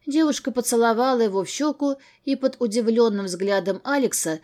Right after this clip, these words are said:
дойдя до кровати нетвердой походкой, забралась под одеяло, выкидывая из-под него свое мокрое полотенце.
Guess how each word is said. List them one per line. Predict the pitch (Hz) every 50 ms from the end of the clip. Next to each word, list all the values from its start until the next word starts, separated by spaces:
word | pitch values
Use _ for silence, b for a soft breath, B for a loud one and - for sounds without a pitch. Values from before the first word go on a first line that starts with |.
| _
дойдя | - 214 247 247 254 240 214 277 269
до | 233 226
кровати | 220 - 233 240 240 226 240 226 220 - 214
нетвердой | 202 214 202 - 202 214 220 220 185 190 196
походкой, | - 202 190 190 - 320 320 320 - - 202 170 - -
забралась | 202 175 226 226 220 240 247 254 269 269 247 -
под | - 226 190
одеяло, | 214 190 214 233 240 294 302 294 277 277 - -
выкидывая | 233 220 226 220 226 226 240 269 220 214 208 208
из-под | - - 220 202 - - - 214 196
него | 208 220 233 254 294 285
свое | - - 226 208 196 185
мокрое | 175 175 190 - - 208 190
полотенце. | - - 170 165 156 - 165 156 160 - - - 160 160 190